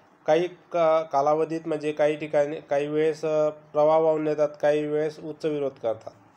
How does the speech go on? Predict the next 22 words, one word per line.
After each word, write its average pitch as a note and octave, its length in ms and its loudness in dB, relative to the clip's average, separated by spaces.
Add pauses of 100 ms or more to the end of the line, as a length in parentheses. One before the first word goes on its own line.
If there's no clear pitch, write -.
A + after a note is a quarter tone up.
(560)
हं? D3 120 -8 (760)
आता B2+ 160 0
पहा, C3 260 -2 (1400)
जे F3 140 0
पदार्थ E3+ 540 0 (380)
विशिष्ट D3+ 440 -6
परिस्थितीत F3 600 -4 (100)
प्रवाह D#3+ 260 4
वाहण्यास D3+ 440 0
कमीत F3+ 320 -2 (160)
कमी F3+ 240 0
विरोध E3 340 0 (240)
करतात D3 460 0
व D#3+ 160 0
अन्य E3+ 320 0
परिस्थितीत E3+ 640 -2 (140)
प्रवाह D#3 260 2
वाहण्यास D#3 460 0 (540)
जास्तीत D#3 420 0
जास्त E3+ 320 0
विरोध E3 340 0 (440)
करतात, D3 340 2